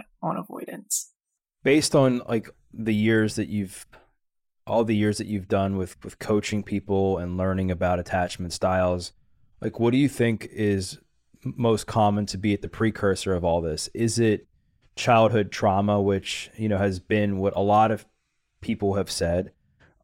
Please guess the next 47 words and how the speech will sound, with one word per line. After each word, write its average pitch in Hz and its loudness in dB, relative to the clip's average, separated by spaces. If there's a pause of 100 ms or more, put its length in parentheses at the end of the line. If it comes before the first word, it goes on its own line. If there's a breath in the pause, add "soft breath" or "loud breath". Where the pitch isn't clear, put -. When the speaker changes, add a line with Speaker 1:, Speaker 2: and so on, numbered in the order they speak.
Speaker 2:
Um, 95 0 (560)
but 127 2
I 127 8
would 135 8
also 175 6
imagine 110 2
that, 113 -2
that, 113 0
like, 117 0
present 131 2
day 123 4
stuff 101 2 (100)
can 107 -2
influence 107 0
it 104 -6
too, 143 2
meaning 117 2
if 117 0 (520)
you're 135 2
somebody 135 4
that 110 2
had 110 4
a 104 2
great 110 2
childhood 117 4
and 104 0
your 104 -4
parents 117 -2 (180)
both 107 0
lo-, 127 4
both 117 2
loved 139 4
you, 127 4
they 107 2
both 107 -2
made 107 -2
you 107 -4
feel 104 0
secure, 135 2
like, 113 2
all 117 4
those 110 0
things, 123 0
then 110 0
as 107 -2
an 110 -2
adult, 107 2